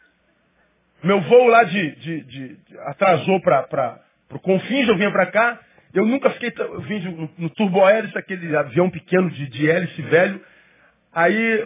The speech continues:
em Confins vai pegar o outro da Gol. Aí eu falei, "Não, a co-, compra de passagem com uma hora e pouquinho vai dar." Mas eu não sabia que era Turbo Hélice. Aí o troço vem quase que câmera lenta, aquele avião, o, o, o outro anda oitocentos quilômetros por hora, esse anda trezentos e cinquenta.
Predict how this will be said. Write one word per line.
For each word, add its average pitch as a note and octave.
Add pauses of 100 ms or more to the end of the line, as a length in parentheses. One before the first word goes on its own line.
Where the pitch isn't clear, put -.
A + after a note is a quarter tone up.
em F#3
Confins G#3
vai A#3
pegar A3+
o A3
outro G#3+
da A#3+
Gol. F3 (680)
Aí G#3
eu A3
falei, A3
"Não, B2
a -
co-, F#3
compra -
de -
passagem D3+
com F3
uma F3
hora E3
e -
pouquinho F#3+
vai B3
dar." E3 (240)
Mas E3+ (280)
eu F3+
não A3
sabia B3+
que B3
era A3
Turbo F#3+
Hélice. C3 (220)
Aí E3
o G#3
troço G#3
vem A#3
quase A#3+
que C#4+
câmera C#4
lenta, B3+
aquele F#3+
avião, G3 (320)
o, D3+
o, F3
o E3+
outro A3
anda G3
oitocentos F#3+
quilômetros F#3+
por G3+
hora, A#3
esse A#3
anda A#3+
trezentos B3
e -
cinquenta. G3